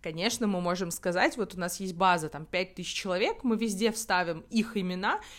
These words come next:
и напишем: «Только для вас, только две недели, скидка пятьдесят процентов». Ну, как бы <laughs> получится, что мы персонализируем, мы обращаемся и предлагаем индивидуальную скидку, но на самом деле она не индивидуальная.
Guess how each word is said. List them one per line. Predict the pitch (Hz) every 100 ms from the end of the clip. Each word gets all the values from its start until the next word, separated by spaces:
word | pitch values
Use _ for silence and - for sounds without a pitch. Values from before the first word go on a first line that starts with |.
| -
и | 254
напишем: | 269 277 269 233
«Только | 220 370 403 415
для | 392 381
вас, | 330 311
только | - 339 349
две | 330 339
недели, | 320 320 262
скидка | 247 320 -
пятьдесят | 233 226 233 226
процентов». | 226 226 185 175 160 - - -
Ну, | 302 320
как | 254 233
бы | 302 277 - 302
<laughs> | 302 254 214
получится, | 233 240 226 330 330 233 233
что | 233 240 254
мы | 220 220
персонализируем, | 208 220 208 196 196 190 175 196 302 214
мы | 170 185
обращаемся | 170 170 180 240 254 214 - 202 - -
и | -
предлагаем | 180 202 208 247 247 247
индивидуальную | 330 370 349 349 302 247 220 208 202 208
скидку, | - 320 - 349
но | 247
на | 202 190
самом | 202 180
деле | 190 285
она | 208 208
не | 220
индивидуальная. | 214 202 196 185 170 -